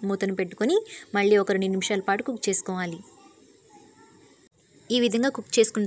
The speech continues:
తర్వాత ఇందులోకి ఒక హాఫ్ టీ స్పూన్ ఉప్పు, అలాగే ఒక టీ స్పూన్ కారం వేసుకోవాలి. తర్వాత చిటికెడు పసుపు కూడా వేసుకోవాలి. పసుపు వేసుకునే క్లిప్పింగ్ అయితే ఇక్కడ మిస్ అయిందండి.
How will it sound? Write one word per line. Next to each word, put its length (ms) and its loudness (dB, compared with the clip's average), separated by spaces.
తర్వాత 300 -4
ఇందులోకి 480 2
ఒక 180 -2
హాఫ్ 220 -2
టీ 100 0
స్పూన్ 260 -4
ఉప్పు, 200 -2
అలాగే 320 0
ఒక 140 -8
టీ 120 2
స్పూన్ 240 -4
కారం 300 2
వేసుకోవాలి. 500 -8
తర్వాత 400 -4
చిటికెడు 320 -2
పసుపు 320 -4
కూడా 240 6
వేసుకోవాలి. 520 0
పసుపు 300 -2
వేసుకునే 360 4
క్లిప్పింగ్ 380 -2
అయితే 140 -2
ఇక్కడ 220 -2
మిస్ 200 -4
అయిందండి. 440 -2